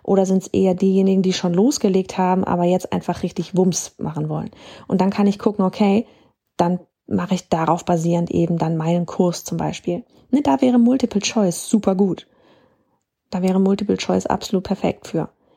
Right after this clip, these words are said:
Aber ansonsten, wenn du wirklich gerade dabei bist, ein Angebot zu schnüren, ähm, und,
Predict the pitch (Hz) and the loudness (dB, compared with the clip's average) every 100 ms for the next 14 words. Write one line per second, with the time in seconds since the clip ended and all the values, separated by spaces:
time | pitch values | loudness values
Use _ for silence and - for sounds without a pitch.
0 | _ _ _ 180 185 185 - 175 175 214 | _ _ _ -2 0 0 0 -2 0 0
1 | 320 - - 190 202 185 185 185 190 220 | 0 -4 -2 0 0 0 0 0 0 0
2 | 220 202 - 185 185 180 175 180 180 - | -4 -6 -6 -4 -2 -2 -2 -2 -6 -8
3 | - - 208 226 208 208 202 - 196 202 | -8 -4 0 0 0 -2 -2 -4 -2 2
4 | 202 196 202 196 196 - - _ _ 175 | 2 2 2 0 -2 -12 -20 _ _ -8
5 | 170 175 170 170 - 180 180 175 175 - | -6 -6 -6 -8 -4 -2 0 -2 -4 -6